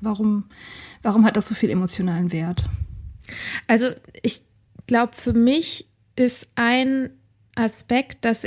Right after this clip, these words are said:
Speaker 2: ich aus so einer, aus so einem Mangel heraus agiere, dass ich immer das Gefühl hab, ich muss was ausgleichen,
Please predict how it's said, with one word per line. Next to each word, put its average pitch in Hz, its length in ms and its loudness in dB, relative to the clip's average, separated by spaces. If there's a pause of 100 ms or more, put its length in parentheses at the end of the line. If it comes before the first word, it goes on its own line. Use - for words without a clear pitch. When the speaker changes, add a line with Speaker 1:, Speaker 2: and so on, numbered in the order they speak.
Speaker 2:
ich 233 520 0
aus 220 360 -2
so 214 100 -2
einer, 208 380 2
aus 196 120 -4
so 220 60 0
einem 208 200 6
Mangel 254 380 2
heraus 294 560 -2
agiere, 302 680 0 (460)
dass 226 180 0
ich 226 120 0
immer 233 180 2
das 233 200 0
Gefühl 240 380 0
hab, 226 120 0
ich 226 140 -4
muss 226 200 2
was - 260 -4
ausgleichen, 285 1000 -2